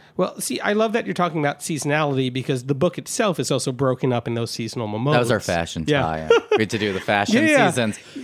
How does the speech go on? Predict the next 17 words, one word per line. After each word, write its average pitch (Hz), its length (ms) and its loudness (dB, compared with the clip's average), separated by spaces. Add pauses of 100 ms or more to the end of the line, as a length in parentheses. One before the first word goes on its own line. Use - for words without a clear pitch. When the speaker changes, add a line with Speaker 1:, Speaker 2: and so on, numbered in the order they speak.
(120)
Speaker 1:
But 269 160 6
I, - 180 0
Speaker 2:
which 175 140 4
Speaker 1:
I - 20 6
Speaker 2:
are 170 60 6
so 175 240 4
antiquated 139 720 2
today 117 340 2
in, 104 120 0
in 110 160 -4
the 104 60 -2
fashion 110 440 -2
industry 90 480 -2
'cause 104 200 -2
it's - 160 -6
like 98 240 -2 (360)
people 131 520 2